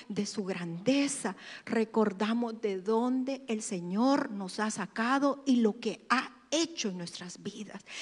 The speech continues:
Entonces podemos adorarlo en su majestad.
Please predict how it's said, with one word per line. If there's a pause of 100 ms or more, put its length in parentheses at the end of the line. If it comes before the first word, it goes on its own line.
(140)
Entonces
podemos
adorarlo
en
su
majestad.